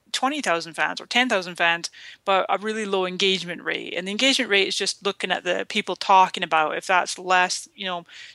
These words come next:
two percent, believe it or not, is average. If you, if you have anything less than two percent, you might wanna play with the promoted posts once or twice and really get a feel for if that's gonna be, uh, advantageous. I, I think it's worthy.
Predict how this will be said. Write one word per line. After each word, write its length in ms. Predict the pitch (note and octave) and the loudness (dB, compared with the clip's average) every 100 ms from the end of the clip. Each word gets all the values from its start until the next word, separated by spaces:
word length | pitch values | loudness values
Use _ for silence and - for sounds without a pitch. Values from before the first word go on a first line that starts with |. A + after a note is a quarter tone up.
| - | -6
two 200 | - D4 | 2 4
percent, 520 | D4 G3 - G3+ G3 | 4 0 2 0 0
believe 180 | F3 E3+ | -4 -4
it 40 | F3 | -2
or 20 | |
not, 240 | E3+ - | -2 -2
is 100 | E3+ | -4
average. 560 | - F3+ F3+ D#3+ D3+ - | 2 4 4 0 -6 -8
If 160 | - F#3+ | -10 -10
you, 160 | F#3 - | -10 -10
if 160 | - | -12
you 120 | F#3+ F#3 | -10 -2
have 140 | F3+ | -2
anything 340 | G3 A3+ G3 | -2 -4 -6
less 260 | F#3 F#3 F#3 | 2 2 2
than 140 | F#3 | -6
two 160 | - G3+ | -10 -8
percent, 500 | - - F#3 F3 - - - - - | -8 -4 0 0 -2 -16 -20 -18 -10
you 120 | F#3 | -2
might 280 | F#3+ F3+ F3 | 0 0 0
wanna 240 | F3+ E3+ | -4 -4
play 300 | - F#3 E3+ | -4 -2 -2
with 140 | E3 | -4
the 80 | F#3 | -10
promoted 480 | - F3 E3 E3 - | -12 -6 -4 -4 -6
posts 400 | - F#3 F3+ - | -4 -2 -2 -4
once 240 | F3 E3+ | -4 -4
or 60 | F3+ | -6
twice 440 | - F#3+ G3 F#3+ | -2 0 0 -2
and 180 | F#3 - | -4 -8
really 160 | F#3 F3 | -6 -4
get 140 | - | -6
a 40 | - | -6
feel 280 | - F#3+ | -2 -2
for 300 | F3+ F#3 F3 - - - - - | -2 -2 -2 -2 -18 -18 -14 -4
if 180 | F3+ | -2
that's 300 | - F3 - | 2 2 0
gonna 400 | - G3 F#3 F#3 | -4 -2 -2 -4
be, 420 | F#3 G3 F#3+ F#3+ G3+ | -6 -8 -6 -4 -4
uh, 60 | |
advantageous. 1120 | - - F#3 F3+ F3+ G#3 G#3 G#3 F3+ F#3 - | -4 0 -2 -2 -6 0 0 2 0 0 0
I, 80 | - | 0
I 40 | F4 A#4+ | 2 2
think 120 | B4 G4 | 2 0
it's 160 | C4 | -2
worthy. 520 | F#3+ F#3 E3+ E3+ E3 | 2 2 2 -2 -2